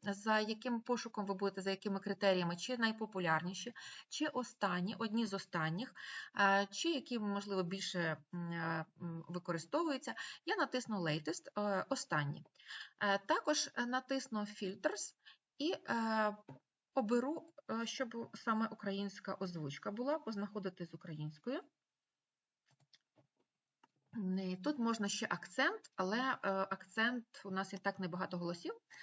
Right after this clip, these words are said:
і там, м, в принципі, акцент або київський, або ніякий,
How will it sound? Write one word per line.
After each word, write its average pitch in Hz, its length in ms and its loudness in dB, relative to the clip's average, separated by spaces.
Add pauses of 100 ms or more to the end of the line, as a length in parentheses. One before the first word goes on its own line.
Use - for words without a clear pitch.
(220)
і 226 120 -4
там, 247 200 0
м, 185 300 -6
в 185 80 -10
принципі, 208 420 -4
акцент 202 400 -4
або 175 160 -4
київський, 202 540 -4
або 165 440 -2
ніякий, 208 720 -4